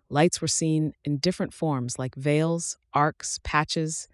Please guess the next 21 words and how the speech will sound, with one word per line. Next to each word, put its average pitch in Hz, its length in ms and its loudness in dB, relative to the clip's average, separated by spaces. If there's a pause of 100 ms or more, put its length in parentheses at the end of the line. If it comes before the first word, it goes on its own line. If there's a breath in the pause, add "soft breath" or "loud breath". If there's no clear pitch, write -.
(180 soft breath)
or 147 100 -4
as 139 160 -2
rapidly 175 520 4
moving 165 420 4
rays 143 500 2
and 139 160 -6
curtains, 127 720 -4
decorating 156 500 2
the 151 60 0
sky 147 440 0
with 143 180 -4
their 139 120 -2
glorious 160 680 0
aura 139 400 0 (400 soft breath)
and 156 180 0
looked 165 220 0
like 143 260 -4
innumerable 180 720 4
stars 135 640 0
like 120 160 -4
sprinkles 131 680 -2